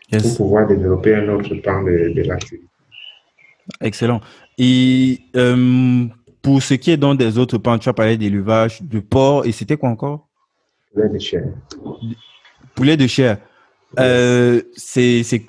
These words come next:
Speaker 1: est-ce que tu as, tu, il y a des trucs là que tu, tu as, tu as des petites pépites à nous raconter là-dessus ? Est-ce que t'as, t'as, il y a des gros, est-ce qu'il y a des gros deals là ? Est-ce qu'il y a des gros trucs que tu as,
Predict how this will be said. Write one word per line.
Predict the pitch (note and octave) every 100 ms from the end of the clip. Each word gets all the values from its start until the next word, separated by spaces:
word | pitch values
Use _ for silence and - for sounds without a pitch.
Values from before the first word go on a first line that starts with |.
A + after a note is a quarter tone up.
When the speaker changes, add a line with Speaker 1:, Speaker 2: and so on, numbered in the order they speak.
| C3+
Speaker 1:
est-ce | B2
que | C#3+
tu | C3+
as, | C3+
tu, | B2+ C3
il | C3 B2+ C#3
y | C3
a | B2+
des | A2
trucs | - A2+
là | A#2
que | A#2+
tu, | A2+ A#2+ A2+
tu |
as, | A#2+ A2
tu | G#2+
as |
des | A2+
petites | G2+ - A#2
pépites | A2 A#2+ G#2+
à |
nous | G#2+
raconter | G#2+ G2 G2 G2+ A2 G#2+
là-dessus ? | G#2 G#2 G2 G2 - G#2+
Est-ce | G#2 G#2
que | B2+
t'as, | B2+ B2 A#2
t'as, | - A#2
il | A#2
y |
a | A#2
des | G#2
gros, | G2+ G#2+ B2+ B2+ B2+ B2 B2+ _ _ _ -
est-ce | A#2+
qu'il | C#3+
y | C#3
a |
des | B2+
gros | A2+ B2+ E3
deals | C#3 D#3
là ? | D3 B2+
Est-ce | A#2+
qu'il | D3
y |
a |
des | C3+
gros | A2 C3+
trucs | D3 D3
que | C#3 C3
tu | C#3+
as, | C3 C3 B2+ C3